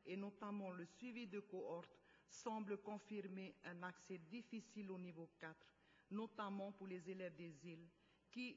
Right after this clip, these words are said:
de par leur lieu de résidence, sont plus souvent confrontés à la scolarité hors noyau familial. Au vu de ces premières conclusions,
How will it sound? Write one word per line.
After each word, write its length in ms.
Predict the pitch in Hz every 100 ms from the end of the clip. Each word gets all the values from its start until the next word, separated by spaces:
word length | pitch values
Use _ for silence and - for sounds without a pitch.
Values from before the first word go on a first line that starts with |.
| 175
de 120 | 165 196
par 360 | 202 196 185
leur 180 | 185 175
lieu 280 | 175 190 202
de 120 | 175
résidence, 600 | 175 170 175 151 156 160 - - - -
sont 220 | - 190
plus 220 | 202 269
souvent 380 | - 240 208 202
confrontés 720 | 220 233 - 226 208 - 214
à 100 | -
la 140 | 185 180
scolarité 840 | - 226 214 190 180 - 185 175 - - - -
hors 220 | 196 190
noyau 400 | 185 180 185 190
familial. 680 | 185 196 180 170 151 143 139 143 - - - - - - - -
Au 140 | 170 196
vu 240 | 196 262
de 140 | 196 208
ces 320 | - 208 170 180 -
premières 440 | - 240 233 220 220
conclusions, 680 | 208 196 196 185 147 175